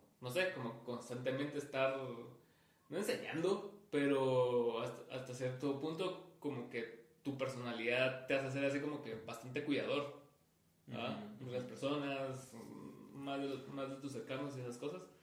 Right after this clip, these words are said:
Speaker 1: Y creo que también en parte está tu vocación esa de, de ser maestro, como que bien, bien latente en vos, por ahí. Porque incluso en, en Elementos, o sea, te ven como el más grande, pero no sos el más grande, pues.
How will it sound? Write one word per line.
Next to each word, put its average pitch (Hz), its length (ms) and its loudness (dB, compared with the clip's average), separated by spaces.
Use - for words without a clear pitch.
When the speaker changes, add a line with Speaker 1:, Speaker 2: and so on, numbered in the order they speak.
Speaker 1:
Y 143 100 -2
creo 135 260 4
que 127 500 0
también 127 320 2
en 135 100 0
parte 143 260 4
está 131 300 0
tu 147 120 6
vocación 123 480 0
esa 139 300 0
de, 110 260 -2
de 120 100 -6
ser 123 220 -2
maestro, 131 760 -2
como 117 220 -10
que 90 100 -8
bien, 117 340 -6
bien 127 220 -2
latente 135 480 -2
en 123 160 -4
vos, 139 260 -4
por 117 200 -4
ahí. 131 360 -4
Porque 143 160 0
incluso 175 400 6
en, 123 380 4
en 135 340 -2
Elementos, 160 840 -2
o 131 40 -8
sea, 127 680 2
te 131 100 8
ven 139 140 6
como 151 220 4
el 123 60 2
más 135 220 4
grande, 180 260 6
pero 135 200 0
no 127 180 -2
sos 131 140 -2
el 113 80 -2
más 113 160 -4
grande, 156 220 -4
pues. - 180 -8